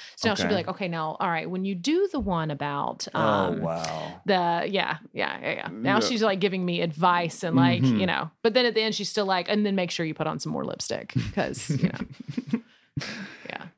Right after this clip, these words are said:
Speaker 2: So where is it, where is it going? I mean, you've only been doing comedy four years, and you've already worked with some of your favorite comics.
Speaker 1: Mm-hmm.
Speaker 2: I mean, like, what is, what is your long-term goal? Are you wanting a T V show like Roseanne? Like, what do you see?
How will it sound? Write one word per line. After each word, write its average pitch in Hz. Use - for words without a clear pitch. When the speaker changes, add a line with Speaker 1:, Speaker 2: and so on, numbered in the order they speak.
Speaker 2:
So -
where 185
is 175
it, 156
where 143
is 165
it 113
going? 123
I 92
mean, 113
you've 113
only 135
been 127
doing 117
comedy 113
four 113
years, 104
and 113
you've 117
already 127
worked 120
with 113
some 120
of 117
your 123
favorite 113
comics. 170
Speaker 1:
Mm-hmm. 277
Speaker 2:
I 131
mean, 127
like, 110
what 143
is, 160
what 160
is 151
your 165
long-term 131
goal? 127
Are 110
you 117
wanting 107
a 98
T 127
V 123
show 120
like 110
Roseanne? 107
Like, 110
what 123
do 135
you 127
see? 165